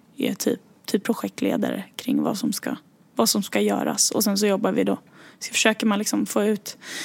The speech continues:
få ut det så mycket man kan genom olika smarta sätt och få folk att skriva om det och,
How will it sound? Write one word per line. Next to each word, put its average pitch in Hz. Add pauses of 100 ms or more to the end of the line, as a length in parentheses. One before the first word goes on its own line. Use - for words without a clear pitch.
(140)
få 233
ut 226
det 226
så 226
mycket 208
man 208
kan 202
genom 196
olika 202
smarta -
sätt -
och -
få -
folk 214
att 214 (260)
skriva 220
om 208
det 208
och, 196